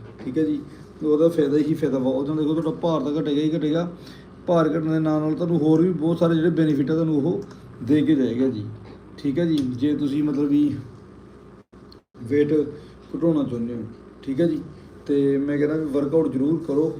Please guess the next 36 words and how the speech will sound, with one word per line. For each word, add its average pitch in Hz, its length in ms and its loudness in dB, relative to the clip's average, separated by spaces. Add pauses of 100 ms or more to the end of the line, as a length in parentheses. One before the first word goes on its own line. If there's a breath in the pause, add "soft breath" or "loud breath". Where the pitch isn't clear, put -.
ਵਰਕਆਊਟ 143 360 0
ਕਰਨ 139 160 -2
ਦੇ 147 80 2
ਬਹੁਤ 127 380 0
ਜ਼ਿਆਦਾ 147 160 4
ਬੈਨੀਫਿਟ 139 460 -2
ਆ। 147 40 0
ਜੇ 143 200 2
ਤੁਸੀਂ 147 260 -2
ਸਵੇਰੇ 143 360 0
ਕਰੋਗੇ 156 340 2
ਖਾਲੀ 143 280 0
ਪੇਟ 139 300 0 (460 loud breath)
ਤਾਂ 156 100 2
ਜ਼ਿਆਦਾ 135 220 2
ਵਧੀਆ, 131 240 2
ਕਿਉਂਕਿ 156 240 0
ਸਵੇਰ 151 320 2
ਦਾ 151 100 4
ਜਿਹੜਾ 156 180 2
ਮੌਸਮ 151 400 0
ਹੁੰਦਾ 139 260 0
ਨਾ 165 80 2
ਬਹੁਤ 143 440 0
ਵਧੀਆ 143 300 0
ਹੁੰਦਾ 120 280 -2
ਵਾ। 147 200 -4 (580 loud breath)
ਸੋ 151 200 6
ਚਾਲੀ 147 320 2
ਪੰਤਾਲੀ 156 360 2
ਮਿੰਟ 143 240 0
ਆਪਣੇ 135 340 -2
ਵਾਸਤੇ 139 300 -2
ਜ਼ਰੂਰ 143 320 2
ਕੱਢਿਆ 123 240 -2
ਕਰੋ, 127 240 -2